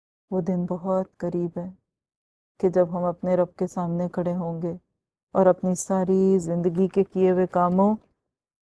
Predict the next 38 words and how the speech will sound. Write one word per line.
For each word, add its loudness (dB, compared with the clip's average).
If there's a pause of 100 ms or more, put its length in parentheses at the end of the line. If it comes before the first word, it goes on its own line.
(960)
کو 0
اس -6
کے 0
سامنے 0
پیش -2
کریں -2
گے۔ -6 (420)
کسی 2
کو 4
خراب 8
تحفہ 4
دیتے 2
ہیں 0
نا 0 (320)
تو -2
ڈر 4
لگتا 0
ہے، -10 (360)
کبھی 4
کوئی 6
دے 8
بھی 4
دیتا 4
ہے 4
پیک 4
کر 6
کر 2
آ 8
کے -2
تو 0
بعد 6
میں -2
گھبراتا 2
ہے، 4 (320)
پتہ -6
نہیں 0
کیا 2
ہوگا، -4